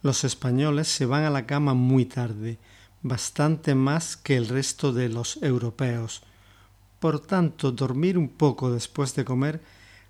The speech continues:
ayuda a compensar el déficit de sueño general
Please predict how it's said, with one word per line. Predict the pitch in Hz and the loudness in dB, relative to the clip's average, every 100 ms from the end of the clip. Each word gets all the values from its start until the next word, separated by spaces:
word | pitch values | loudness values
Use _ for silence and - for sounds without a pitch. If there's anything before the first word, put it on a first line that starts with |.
| - | -2
ayuda | 139 123 156 170 147 | 0 2 2 2 2
a | 131 | 0
compensar | 135 127 117 131 120 117 - 139 143 - - | 0 0 0 -2 -2 -4 -2 -2 -2 -8 -2
el | 139 117 | 0 0
déficit | 104 143 - 135 120 135 113 | 0 -2 0 -6 -4 -6 -6
de | 120 117 | -6 -4
sueño | - 135 139 135 135 139 | -2 0 2 2 0 -2
general | - 131 120 117 131 139 | -6 -4 -2 -2 -2 -4